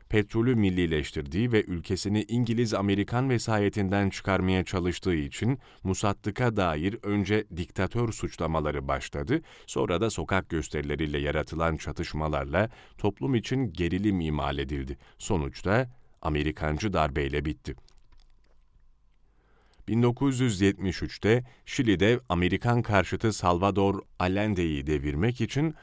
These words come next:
sokak çatışmalarını kışkırtan ajanlar Amerikancı darbe için zemin hazırlıyordu. Türkiye'de sabah sağcıyı vuran aynı silahın akşam solcuyu vurmasıyla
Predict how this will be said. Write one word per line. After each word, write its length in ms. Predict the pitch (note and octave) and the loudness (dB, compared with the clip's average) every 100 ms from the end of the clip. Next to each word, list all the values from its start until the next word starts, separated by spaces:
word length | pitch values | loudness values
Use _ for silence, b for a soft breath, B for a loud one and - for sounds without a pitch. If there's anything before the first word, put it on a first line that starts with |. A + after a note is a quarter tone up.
| B B | B B
sokak 440 | - G2+ B2+ B2+ | -4 0 2 0
çatışmalarını 760 | - F2+ D#2+ D#2+ D2 C#2+ C2 C2+ | -4 -6 -6 -4 -2 -2 -4 -6
kışkırtan 580 | F2 - - E2 F2 D#2 | -8 -8 -4 -2 0 0
ajanlar 600 | D2 C#2 C2 D2 A#2 - | 0 -2 -2 2 0 0
Amerikancı 680 | E2 D#2+ E2 E2+ G2+ G#2+ C3 | -2 0 0 0 -2 -2 -2
darbe 340 | G#2+ G#2 B2+ | 0 0 0
için 280 | B2+ - A2 | -2 0 0
zemin 320 | F2 E2 D#2 | 2 2 2
hazırlıyordu. 640 | D2 C2+ D2 C#2 C#2 C2 B1+ - b b - - - | 0 -2 -4 -4 -4 -4 -6 -14 b b -20 -20 -8
Türkiye'de 600 | B2 G#2+ - A2+ F2 C#2 - | -6 -2 2 2 2 -2 -6
sabah 420 | - F#2 F2+ D2+ | -2 0 2 0
sağcıyı 520 | - D#2 D2 C2 E2 | -4 -4 -2 -2 -4
vuran 360 | G2+ A2+ A2 B2 | -2 0 2 0
aynı 300 | A2+ A2 G2+ | 0 0 2
silahın 380 | D#2+ D#2+ D2 F2+ | 0 -2 0 0
akşam 420 | F#2+ F2 - G2 | 0 -4 -2 -2
solcuyu 460 | F#2+ E2+ D#2+ D2+ F#2+ | -2 -4 -4 -2 -2
vurmasıyla 760 | A#2 G2+ D#2+ D2 D2+ C#2+ G2+ | 0 0 0 -2 -2 2 2